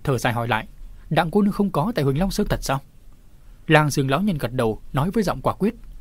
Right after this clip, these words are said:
"Lão Phu đã hơn bảy mươi tuổi đầu, chưa hề nói dối với ai bao giờ." Lý Thanh Hùng thất vọng, "Nếu vậy chúng ta còn ở đây làm gì? Xin cáo từ."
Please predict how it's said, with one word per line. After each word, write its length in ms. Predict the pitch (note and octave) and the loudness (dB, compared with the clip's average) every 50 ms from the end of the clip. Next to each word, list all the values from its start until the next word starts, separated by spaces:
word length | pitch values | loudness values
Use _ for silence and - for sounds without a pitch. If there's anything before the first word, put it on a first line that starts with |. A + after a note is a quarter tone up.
| - - - - - - - | -16 -16 -18 -18 -16 -10 0
"Lão 180 | - C3 C#3+ F3 | 2 4 4 4
Phu 180 | - D#3+ D3 C#3 | 4 2 2 4
đã 100 | D#3 F3+ | 4 2
hơn 200 | C#3+ F3 D#3 C#3+ | 2 2 2 2
bảy 140 | C#3 A2+ | 0 0
mươi 120 | A#2 D#3 F#3+ - | 0 -2 -2 -2
tuổi 100 | C3 A2 | -2 0
đầu, 260 | A#2+ A2 G#2+ G#2 - - - | 0 0 0 -2 -6 -4 0
chưa 120 | - A3 | 2 2
hề 120 | D#3 D3 B2 | 4 2 2
nói 180 | B2 B2+ E3+ | 0 0 0
dối 180 | - - C#3 F3+ - | 0 0 0 2 2
với 100 | A3+ F#3+ | 2 2
ai 120 | D3+ C#3+ | 2 2
bao 180 | C#3 C3+ C3+ B2 | 2 2 2 2
giờ." 140 | - A2 G2 - - - - - - - - - - - - - - - | -2 -4 -6 -8 -14 -20 -20 -20 -20 -20 -20 -20 -20 -20 -20 -20 -8 -2
Lý 160 | - C#3 F3 | 0 2 2
Thanh 100 | F3 A3 | 2 2
Hùng 120 | D#3+ C#3+ A#2+ | 0 0 -2
thất 180 | - A3+ - | -2 -4 -2
vọng, 140 | - A2+ - - - - - - - - - - - - - - - | -4 -4 -4 -8 -14 -20 -20 -20 -20 -20 -20 -20 -20 -20 -20 -6 2
"Nếu 140 | - F#3 G#3+ | 2 4 4
vậy 100 | F#3+ D3+ - | 4 4 2
chúng 160 | - G3+ B3+ | 2 0 2
ta 100 | - G#3 | 2 2
còn 140 | G3 - C#3+ | 2 2 0
ở 60 | C3 | 2
đây 100 | D#3 F#3+ | 0 0
làm 160 | F#3 D#3 G#2+ | 0 -2 -2
gì? 120 | G#2 B2 G#2 - - _ _ _ _ _ | -4 -6 -8 -10 -14 _ _ _ _ _
Xin 220 | - - - E3 C#3 | 0 2 2 4 4
cáo 180 | - C3 C#3 C3 | 2 2 2 0
từ." 160 | D3 A#2 | -2 -2